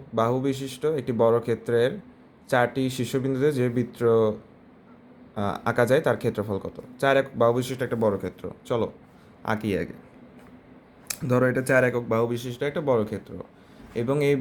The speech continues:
বর্গক্ষেত্রের চারটি শীর্ষবিন্দু দিয়ে যে বৃত্ত আঁকা যায়, মানে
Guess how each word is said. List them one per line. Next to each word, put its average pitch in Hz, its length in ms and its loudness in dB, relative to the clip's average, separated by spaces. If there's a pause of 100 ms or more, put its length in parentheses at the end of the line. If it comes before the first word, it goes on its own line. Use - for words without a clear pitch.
বর্গক্ষেত্রের 131 600 2 (100)
চারটি 127 260 0 (100)
শীর্ষবিন্দু 151 680 0
দিয়ে 156 180 0
যে 139 160 4
বৃত্ত 127 180 -2 (120)
আঁকা 104 200 0
যায়, 80 140 -6 (180)
মানে 139 180 -4